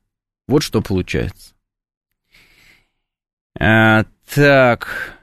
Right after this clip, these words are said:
А, Рогозин должен публично сесть, чтобы развеять слухи, пишет Григорий. Ну, в смысле, что не в, на это, не в ягодицу попало. Ну,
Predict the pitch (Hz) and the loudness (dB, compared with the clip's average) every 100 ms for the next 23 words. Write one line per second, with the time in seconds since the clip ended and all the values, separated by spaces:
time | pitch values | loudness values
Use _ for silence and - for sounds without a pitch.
0 | _ _ _ _ _ _ _ _ _ _ | _ _ _ _ _ _ _ _ _ _
1 | _ _ _ - 107 110 131 131 165 139 | _ _ _ -2 0 2 2 2 2 2
2 | 135 147 139 127 120 120 131 - 113 - | 2 2 2 0 0 0 0 0 -2 0
3 | 170 170 - 123 113 113 110 127 127 - | 0 -2 -4 0 2 0 0 0 -2 -2
4 | 113 104 - - - - 92 92 98 78 | -2 -2 -4 -8 -8 -4 -2 0 0 0
5 | - - 113 139 135 - 120 110 104 120 | -4 -8 -2 0 0 2 2 2 0 0
6 | 113 113 110 107 104 95 92 98 101 98 | 0 2 2 2 0 0 -4 -2 0 2
7 | 95 90 - - - - - - 117 120 | 0 -2 -4 -6 -6 -8 -10 -6 -4 -2
8 | - 113 127 139 151 147 185 - 120 98 | 0 2 4 4 2 0 -2 -4 -4 -2
9 | - 87 80 - - - - - - - | 0 -2 -2 -6 -10 -12 -10 -10 -12 -16
10 | - 180 196 175 - | -2 2 2 2 -2